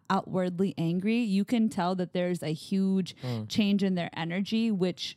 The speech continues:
Speaker 1: comes across as a massive ick. In fact, I would rather you express yourself. Don't yell at me because don't raise your voice at me, buddy. But I, I'd rather you express yourself and be able to, like, communicate. I,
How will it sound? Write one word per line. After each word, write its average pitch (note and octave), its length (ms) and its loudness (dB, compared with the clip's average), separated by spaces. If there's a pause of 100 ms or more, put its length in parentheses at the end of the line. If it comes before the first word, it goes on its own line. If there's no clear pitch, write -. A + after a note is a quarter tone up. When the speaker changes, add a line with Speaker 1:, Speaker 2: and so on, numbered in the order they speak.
Speaker 1:
comes G3 300 0
across F3+ 440 0
as G3 200 -2
a G#3+ 80 2
massive F#3 580 0
ick. - 320 -8 (260)
In A#3 160 4
fact, A3+ 280 -2
I F#3 60 0
would F#3+ 120 0
rather G3 240 0
you G#3 140 2
express F3+ 380 -2
yourself. C#3+ 260 -6
Don't G#3 180 -2
yell A3+ 180 0
at F3+ 100 -4
me D3+ 140 -4
because D#3+ 280 -4
don't E3+ 280 -2
raise G#3 220 0
your D#3+ 120 -4
voice G3 500 -2
at D3 160 -4
me, C#3+ 220 -2 (100)
buddy. G#3 400 0 (360)
But F#3 340 2 (400)
I, G3+ 180 4
I'd G#3 140 2
rather B3 200 2
you A3 60 2
express A#3 400 -2
yourself E3 540 0
and F#3 160 0
be F#3 100 4
able F3 120 0
to, E3+ 120 0 (140)
like, - 240 -4
communicate. G3+ 840 0 (300)
I, - 60 -16